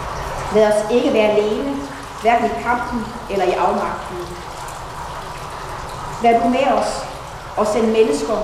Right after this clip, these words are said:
på vores vej, som går med, uanset hvor vejen går hen. Gud,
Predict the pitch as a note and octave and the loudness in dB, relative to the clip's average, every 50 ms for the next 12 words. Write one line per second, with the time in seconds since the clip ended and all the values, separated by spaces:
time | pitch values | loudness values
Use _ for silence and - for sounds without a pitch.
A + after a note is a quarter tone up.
0 | - - G3+ F#3+ G3 G3 G3 G3 G3 G#3 G#3+ A3 B3 - - - - - - - | -2 -2 -4 -2 0 -2 -2 -2 -2 -2 0 0 0 -2 -4 -6 -8 -10 -10 -10
1 | - - - - - A#3+ A#3 A3+ - A3+ A3 G#3+ - B3+ - - - - - - | -12 -12 -12 -6 -2 0 0 4 6 6 6 6 4 4 4 2 0 -4 -6 -6
2 | - - - - - - - - - - - G#3+ A3 A3 G3 - B3+ B3 A#3 G3+ | -8 -10 -10 -12 -12 -12 -12 -14 -12 -10 -4 0 0 0 0 0 0 0 0 0
3 | - F#3+ F#3 F#3 G3 G3 F#3+ F3+ E3 F3 - - - G#3+ G#3+ G#3 F3 E3+ F3 E3+ | 0 0 0 2 4 2 2 2 0 -2 -4 -4 -2 -2 0 0 -2 -2 -4 -6
4 | - - - - - - - - - - - - - - - - - - - - | -8 -10 -10 -10 -10 -10 -10 -10 -10 -10 -10 -10 -10 -10 -10 -10 -10 -10 -10 -10
5 | - - - - - - - - - - - - - - - - - - - - | -10 -10 -12 -12 -12 -12 -10 -10 -10 -10 -10 -10 -10 -12 -10 -10 -10 -10 -10 -10
6 | - - - - - - - - - - - - D#3 C#3+ - - - - - - | -10 -10 -10 -10 -10 -10 -10 -10 -10 -12 -12 -10 -10 -10 -10 -10 -10 -10 -10 -10
7 | - - - - - - - - - - - - - - G#2+ - - - - - | -10 -12 -12 -12 -12 -12 -12 -12 -12 -10 -10 -10 -10 -10 -10 -8 -8 -8 -8 -6
8 | - - - D3+ C3+ - - - - - - - - - B3+ B3+ C4+ C#4+ D#4+ | -6 -6 -6 -6 -6 -6 -6 -6 -6 -6 -6 -6 -4 -2 2 2 4 4 4